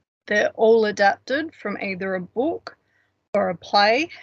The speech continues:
and while being historical fictions, are all based on real historical events and feature at least one or more characters that are real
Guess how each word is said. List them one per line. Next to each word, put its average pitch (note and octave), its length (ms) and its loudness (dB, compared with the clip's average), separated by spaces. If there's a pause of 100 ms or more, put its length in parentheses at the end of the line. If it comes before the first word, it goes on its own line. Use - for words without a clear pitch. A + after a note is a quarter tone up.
(100)
and G3+ 180 -6
while F#3+ 240 0
being F#3+ 320 -4
historical F#3 720 -6
fictions, F#3 1000 -8 (580)
are G#3 140 2
all G#3+ 380 4
based F#3+ 440 0
on F3+ 280 -4
real G3 320 0
historical F#3+ 720 -4
events B3 800 -4
and F#3+ 260 -6
feature G3 460 -2
at G3 180 0
least F#3+ 380 -4
one G3+ 540 -2
or G3+ 200 -4
more G3+ 360 -2
characters G3+ 840 -4
that F#3 140 -4
are F3+ 100 -6
real F#3+ 400 -4